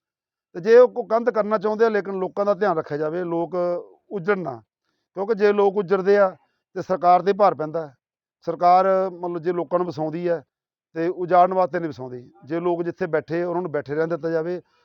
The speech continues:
ਸਗੋਂ ਇਹ ਬੈਕ ਸਾਈਡ 'ਤੇ ਜਗ੍ਹਾ ਹੈਗੀ ਆ, ਰੇਲਵੇ ਨੂੰ ਚਾਹੀਦਾ ਹੈਗਾ ਜੇ ਦੋ ਚਾਰ ਫੁੱਟ ਜਗ੍ਹਾ ਦੇਣੀ ਪੈਂਦੀ ਆ ਲੋਕਾਂ ਨੂੰ ਤੇ ਛੱਡ ਦੇਵੇ।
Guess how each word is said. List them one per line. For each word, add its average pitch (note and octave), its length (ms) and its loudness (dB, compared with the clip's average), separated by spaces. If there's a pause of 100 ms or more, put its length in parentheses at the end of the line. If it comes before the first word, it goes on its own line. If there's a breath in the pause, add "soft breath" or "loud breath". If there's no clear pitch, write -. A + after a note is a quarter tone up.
(140)
ਸਗੋਂ G3 220 0
ਇਹ A3 60 2
ਬੈਕ F3 240 0
ਸਾਈਡ F#3 180 -2
'ਤੇ F#3 100 -6
ਜਗ੍ਹਾ F#3 240 0
ਹੈਗੀ D#3 240 -2
ਆ, D#3+ 160 -6 (400)
ਰੇਲਵੇ F3+ 340 -2
ਨੂੰ G3+ 100 -2
ਚਾਹੀਦਾ F#3+ 300 0
ਹੈਗਾ F#3+ 180 0
ਜੇ F#3 60 0
ਦੋ E3 160 -4
ਚਾਰ F3 180 0
ਫੁੱਟ E3 200 -8
ਜਗ੍ਹਾ E3 260 -2
ਦੇਣੀ D#3 260 -4
ਪੈਂਦੀ E3 340 -4
ਆ E3+ 60 0
ਲੋਕਾਂ D3+ 280 -8
ਨੂੰ E3+ 100 -12
ਤੇ F3+ 80 -6
ਛੱਡ C#3 240 -8
ਦੇਵੇ। A#2 240 -16